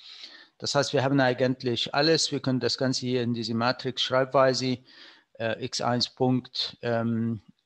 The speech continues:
ist X drei, X zwei Punkt ist vier minus drei, das heißt, äh, X eins Punkt ist gleich X drei,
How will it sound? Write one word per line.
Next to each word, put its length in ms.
ist 200
X 320
drei, 400
X 160
zwei 240
Punkt 500
ist 380
vier 260
minus 800
drei, 420
das 280
heißt, 680
äh, 320
X 240
eins 240
Punkt 340
ist 200
gleich 300
X 260
drei, 500